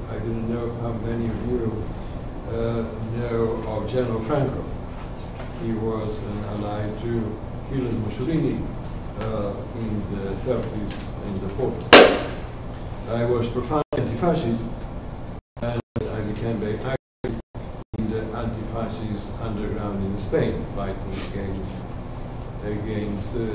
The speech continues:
the dictatorship. I was a physician, uh, in Barcelona, the country that originally, the city I originally came from. And that, uh, and while doing clinical practice,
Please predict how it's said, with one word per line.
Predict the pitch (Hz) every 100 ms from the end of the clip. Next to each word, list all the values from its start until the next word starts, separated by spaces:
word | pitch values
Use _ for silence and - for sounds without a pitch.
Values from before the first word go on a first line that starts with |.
| 101 87 101
the | 98 98 92 - 104
dictatorship. | 143 131 - - - - - - - - - - - - - - - - - - -
I | 120
was | 131 139
a | -
physician, | 135 190 226 120 117 - - -
uh, | 127 123 120
in | 123 117
Barcelona, | 113 110 131 165 170 - - - - - -
the | 95 -
country | 107 107 104 98
that | 101 - 98
originally, | 113 98 98 95 - 104
the | 104 95 -
city | - 143 127
I | 95 - - -
originally | 113 110 - 139
came | 135 120
from. | 113 113 - - - - - - - -
And | 139 147 151 151
that, | 147 143 147
uh, | 139 135 135 131 - - - - 131
and | 131 131 -
while | 131 131 127
doing | 117 151 - _
clinical | 147 139 123 123
practice, | 156 175 170 139 135 -